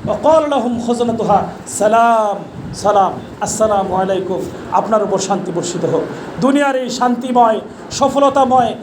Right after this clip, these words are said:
আনন্দময় জিপিএ ফাইভের পর আমরা যারা সেই আখেরাতের জান্নাতের সফলতা, সৌন্দর্যপূর্ণ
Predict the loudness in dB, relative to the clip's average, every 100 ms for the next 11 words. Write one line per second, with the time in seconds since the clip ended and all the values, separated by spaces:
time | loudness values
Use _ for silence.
0 | -14 -2 2 2 2 2 2 0 0 -4
1 | -2 -2 2 2 2 2 2 0 -2 -16
2 | -6 0 4 4 2 -2 -2 0 0 0
3 | -2 -2 -6 -8 -14 -6 0 0 0 -2
4 | -4 -4 -4 -2 -2 0 0 -2 -10 -8
5 | 0 2 4 2 2 0 0 2 2